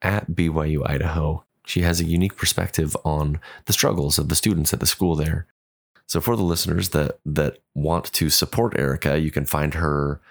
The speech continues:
counseling at Greenstone Counseling, but she's also published a book. The book is called Don't Walk Alone,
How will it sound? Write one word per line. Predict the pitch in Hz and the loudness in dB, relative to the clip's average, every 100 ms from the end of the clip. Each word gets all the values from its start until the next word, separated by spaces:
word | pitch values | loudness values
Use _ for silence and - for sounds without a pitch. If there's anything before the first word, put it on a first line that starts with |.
| - | -12
counseling | - 80 76 - 73 71 71 - | -2 0 0 0 0 0 -2 -2
at | 64 62 - | -2 -4 0
Greenstone | 82 80 - 78 76 | 0 0 0 0 0
Counseling, | 78 69 65 65 71 82 - - | 0 0 0 0 -2 -4 -10 -8
but | - | -2
she's | - 87 80 - | 0 0 0 -2
also | 98 - - 92 | -2 0 0 0
published | - - 69 71 - - - | -2 -2 0 0 -2 -4 -4
a | 71 | -4
book. | - 95 90 - - - - - | 0 0 0 -4 -12 -18 -18 -8
The | - | -4
book | 73 90 | 0 0
is | 110 | 0
called | - 76 71 - - 76 - | 0 0 0 -4 -10 -8 -2
Don't | 80 104 - | 0 -2 -2
Walk | 71 85 - - | -2 -2 -2 -2
Alone, | 110 90 69 76 120 | 0 0 0 0 -2